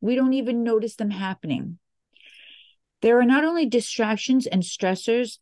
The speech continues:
but an endless flow of worries and anxious thoughts cramming our nerves. Today, people are so preoccupied with constant news cycles and social media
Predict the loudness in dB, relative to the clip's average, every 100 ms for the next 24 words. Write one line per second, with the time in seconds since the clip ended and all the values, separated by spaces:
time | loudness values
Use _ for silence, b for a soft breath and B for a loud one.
0 | _ -4 -2 -2 -4 -4 0 0 0 -4
1 | -14 _ -2 0 -2 -4 -8 -4 -2 0
2 | -2 -2 -4 -4 -4 -4 -4 -6 -8 -2
3 | -2 -2 -8 -20 -20 -8 -2 0 2 2
4 | 0 -2 -4 -4 -4 -6 -10 -14 -16 _
5 | _ _ _ B B B B -4 0 2
6 | 4 4 2 -2 0 2 0 -2 0 2
7 | 6 4 2 -2 0 0 -2 -4 -2 -2
8 | -2 0 -2 -4 -6 -4 -4 -2 -4 0
9 | 0 0 -2 -4 -2 -2 -2 -2 -2 -4
10 | 0 -2 0 -2 -2 -2 -2